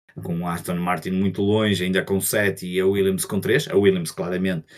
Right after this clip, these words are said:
vai continuar neste último lugar, a Aston Martin provavelmente começará,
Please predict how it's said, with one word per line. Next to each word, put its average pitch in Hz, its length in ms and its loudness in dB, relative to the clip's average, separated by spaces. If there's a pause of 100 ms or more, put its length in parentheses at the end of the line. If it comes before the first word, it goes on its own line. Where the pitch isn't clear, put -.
(340)
vai 90 340 0
continuar 95 540 0
neste 95 340 0
último 104 280 -2
lugar, 117 420 4
a 151 120 0
Aston 95 220 -4
Martin 98 400 0
provavelmente 98 560 2
começará, 101 500 0